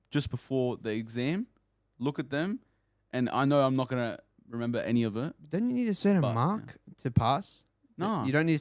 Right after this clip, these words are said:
Speaker 2: certain
Speaker 1: It
Speaker 2: mark.
Speaker 1: said no mark required.
Speaker 2: So you can literally get, like, a five.
Speaker 1: Yeah, exactly. I didn't
Speaker 2: Yeah.
Speaker 1: study whatsoever.
Speaker 2: Ah.
Speaker 1: Mm.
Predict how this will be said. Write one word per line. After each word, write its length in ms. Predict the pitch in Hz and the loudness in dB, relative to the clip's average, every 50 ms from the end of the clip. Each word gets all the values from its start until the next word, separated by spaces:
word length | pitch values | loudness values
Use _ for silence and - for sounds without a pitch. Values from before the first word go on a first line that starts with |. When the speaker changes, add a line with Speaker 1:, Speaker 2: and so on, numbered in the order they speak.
| - | 2
Speaker 2:
certain 140 | 156 147 143 | 2 2 2
Speaker 1:
It 40 | 139 | 4
Speaker 2:
mark. 140 | 123 113 110 | 2 2 2
Speaker 1:
said 420 | - - 190 208 165 120 101 104 | 0 -2 -2 -2 -2 -2 -2 0
no 200 | 120 147 170 170 | 2 4 4 4
mark 300 | 147 156 170 170 156 - | 4 4 4 2 2 0
required. 500 | 131 - - 147 165 190 156 107 92 - - - _ _ _ _ _ _ _ _ _ _ _ _ | -6 -6 -2 0 2 2 2 0 -2 -6 -12 -20 _ _ _ _ _ _ _ _ _ _ _ _
Speaker 2:
So 80 | - 135 | 0 0
you 80 | 143 131 | 0 2
can 120 | 160 156 | 4 2
literally 220 | 156 151 - 156 | 2 2 0 2
get, 140 | 147 151 143 | 2 2 4
like, 160 | 135 131 120 | 2 2 0
a 60 | 127 110 | -2 -6
five. 480 | - - 117 110 107 104 98 95 - - _ _ _ - - _ - - - | -2 0 2 2 2 0 -2 -6 -10 -20 _ _ _ -20 -20 _ -20 -14 -6
Speaker 1:
Yeah, 160 | 151 185 127 | -4 -2 0
exactly. 360 | 135 131 143 170 170 - 113 - - | 0 0 0 -2 -2 -2 -8 -6 -2
I 120 | 101 135 151 | 0 2 2
didn't 180 | 156 165 123 113 | 4 2 2 0
Speaker 2:
Yeah. 100 | 107 110 | 0 0
Speaker 1:
study 300 | 147 139 113 87 - - _ _ _ _ _ _ | -2 -2 -2 -6 -12 -14 _ _ _ _ _ _
whatsoever. 500 | - 120 131 - - 123 117 101 78 60 - _ _ _ _ _ _ _ _ _ _ _ _ _ _ 107 101 101 | -10 -10 -10 -8 -6 -6 -6 -6 -6 -10 -16 _ _ _ _ _ _ _ _ _ _ _ _ _ _ -14 -8 -6
Speaker 2:
Ah. 400 | 101 110 117 123 123 117 104 95 _ _ _ _ _ _ _ _ _ - | -4 -2 -2 -2 -2 -4 -6 -8 _ _ _ _ _ _ _ _ _ -10
Speaker 1:
Mm. 220 | 120 113 - - | -8 -8 -8 -10